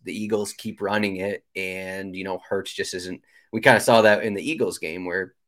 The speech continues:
you know, he just didn't have a, a huge numbers in that one. So, and then even if, I, it, I don't know. It's just, it seems like there's a lot of, there's a lot of situations where Hurts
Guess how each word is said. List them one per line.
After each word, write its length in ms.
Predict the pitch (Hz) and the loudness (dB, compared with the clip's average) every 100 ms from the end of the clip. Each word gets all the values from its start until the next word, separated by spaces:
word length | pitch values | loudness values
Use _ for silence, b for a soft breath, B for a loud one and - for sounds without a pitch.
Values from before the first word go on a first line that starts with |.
| - | -14
you 140 | 90 | -8
know, 80 | 87 | -8
he 80 | 90 | -8
just 240 | 87 - | -10 -12
didn't 160 | 98 87 | -8 -4
have 180 | 87 - | -4 -4
a, 260 | - 85 - _ - | -8 -10 -16 _ -14
a 40 | |
huge 380 | - - 117 - | -8 -2 -2 0
numbers 400 | 110 123 107 90 | 4 4 4 0
in 120 | 90 | -6
that 220 | 90 82 67 | -6 -6 -6
one. 240 | 87 95 | -8 -8
So, 380 | - 110 107 - b b b b b _ _ | 0 2 2 -2 b b b b b _ _
and 140 | - 170 | 2 6
then 140 | 180 180 | 6 6
even 340 | 208 240 226 | -2 2 4
if, 400 | 170 147 - - _ _ _ _ _ _ _ _ _ _ _ _ _ - | 8 6 4 -14 _ _ _ _ _ _ _ _ _ _ _ _ _ -8
I, 400 | - - 120 - | -8 -8 -8 -8
it, 260 | - 139 135 _ _ - | -8 -8 -10 _ _ 2
I 160 | 127 | 2
don't 140 | 101 69 | 2 0
know. 60 | |
It's 240 | 98 113 - | -4 -4 -2
just, 280 | 139 - | -2 -2
it 60 | 139 | -4
seems 380 | 127 135 135 120 | 0 2 4 4
like 180 | 117 110 | 4 2
there's 140 | 101 | -4
a 60 | 101 | -4
lot 340 | 101 110 120 | -2 0 0
of, 140 | 110 - _ _ _ _ | -2 -8 _ _ _ _
there's 200 | 120 117 | -4 4
a 40 | |
lot 100 | 170 160 | 6 6
of 40 | |
situations 1040 | 160 131 131 123 120 117 104 101 95 - | 2 -4 0 0 0 -2 -8 -8 -10 -10
where 480 | 107 104 104 98 - | -6 -4 -2 -2 -6
Hurts 600 | - 113 110 - - - | -2 0 0 -4 -8 -10